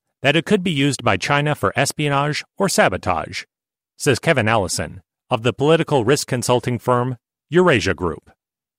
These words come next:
But those concerns have started to morph in recent weeks, he says. The U S government is now saying they steal intellectual property, and flaunt U S law. Allison sees the lawsuit against the U S government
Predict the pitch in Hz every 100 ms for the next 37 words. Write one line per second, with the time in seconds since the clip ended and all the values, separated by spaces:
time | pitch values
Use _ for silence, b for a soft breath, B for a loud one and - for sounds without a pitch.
0 | _ _ _ _ - 147 240 240 185 147
1 | 185 190 156 156 - 202 180 - 147 214
2 | 208 101 90 87 95 117 92 127 170 -
3 | - - 101 117 120 175 - _ _ _
4 | _ - 85 110 107 - 120 135 147 135
5 | 113 139 139 151 147 151 147 _ _ _
6 | _ - 151 - 214 147 117 127 143 139
7 | 151 139 208 208 104 82 - _ _ -
8 | 104 - 123 127 156 - 117 110 113 -
9 | 104 78 69 - _ _ _ _ _ _
10 | _ _ - 123 123 127 104 - 123 98
11 | 104 147 165 - 135 107 123 139 - 104
12 | 135 147 - 156 135 107 104